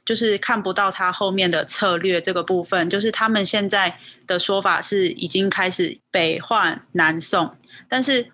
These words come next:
更重要的是说他会怎么样子送，就是因为其实这几天大家也都在问说双北的医疗量能剩下多少，然后你就是有多少人是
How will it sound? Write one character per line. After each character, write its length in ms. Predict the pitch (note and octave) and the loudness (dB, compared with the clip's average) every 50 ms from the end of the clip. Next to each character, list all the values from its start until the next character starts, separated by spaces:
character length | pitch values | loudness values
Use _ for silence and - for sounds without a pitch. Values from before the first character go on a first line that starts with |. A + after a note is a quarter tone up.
| _ _ | _ _
更 160 | - A#3+ A#3+ A#3 | -4 -2 0 2
重 100 | A#3+ A#3 | 2 2
要 140 | A#3 A3 | 2 2
的 40 | G3+ | 0
是 200 | G3+ - A#3 A3 | 0 -2 -2 -2
说 200 | G3+ A3 G3+ G3 | 0 0 0 0
他 220 | F#3+ - - A3+ A3 | 0 0 0 0 0
会 180 | A3 B3+ A3+ | 2 0 0
怎 160 | G3+ - E3 | 0 -2 -4
么 60 | D3 - | -2 0
样 240 | F3 F3+ F3+ F3 | 2 2 2 0
子 140 | D#3+ - - - | -2 -4 -6 -4
送， 440 | - - - - - A3 A#3+ - E3+ | -2 0 2 2 2 2 0 0 -2
就 100 | - G#3+ | -2 -2
是 140 | G#3+ A#3+ A3+ | 0 0 0
因 100 | B3 C4 | 2 0
为 80 | B3 | 0
其 240 | A#3 - - - F#3 | -2 -2 -2 0 0
实 60 | F3+ | 0
这 160 | F3+ A3+ G#3+ | 2 0 0
几 180 | - - - F3+ | 0 -2 -4 -6
天 380 | - - - F3+ F3 E3+ E3+ F3+ | -8 -4 -2 0 0 0 0 -2
大 180 | - G3 F#3 | -2 -2 -2
家 220 | F3+ - F3+ F3 F3 | 0 0 0 0 0
也 120 | D#3+ - | -2 -2
都 160 | - F3 E3+ | -2 -2 -2
在 200 | E3+ F#3+ F3+ F3 | 0 0 0 0
问 220 | F3 F#3 F#3 F3 E3+ | 2 0 0 0 0
说 300 | F3 F3+ F3 E3+ E3+ E3+ - _ _ | 0 0 0 0 -2 -4 -10 _ _
双 280 | - - G#3 F#3+ G3+ | -2 0 0 0 0
北 120 | G3 G3 E3+ | 0 0 0
的 120 | - - | 0 -2
医 100 | F3+ F#3 | -2 0
疗 220 | F#3 F3+ E3+ D#3+ E3+ | 0 2 2 2 2
量 400 | F3+ G3+ F#3+ F3 E3 E3+ E3+ E3+ | 2 2 2 2 0 0 0 0
能 240 | E3 D3+ D#3 D#3+ E3+ | 0 0 0 -2 -2
剩 200 | - - F#3+ F#3 | -2 0 0 0
下 200 | F3 G3 F3+ E3+ | 2 2 2 2
多 260 | E3+ - F3 E3+ F3 | 2 0 0 2 2
少， 340 | E3+ - - - - - - _ | 0 0 0 -2 -2 -4 -6 _
然 140 | - E3+ D#3+ | -2 -2 0
后 200 | F#3+ G3 F#3 F3+ | 2 2 2 2
你 240 | F3+ E3+ - - - _ _ _ _ | 0 0 -2 -6 -10 _ _ _ _
就 120 | - A#3 | -2 0
是 160 | A3 A3+ G#3+ F#3 | 0 0 0 2
有 120 | F#3+ E3+ | 0 0
多 220 | E3+ - A3+ A3+ | 0 0 0 0
少 240 | A3+ A3+ G3+ F3 E3+ | 0 0 0 0 2
人 280 | E3 E3 D#3+ D#3+ D#3+ E3 | 2 0 0 0 0 0
是 340 | E3 - A3 A3 G3 F3+ | 0 0 2 2 0 0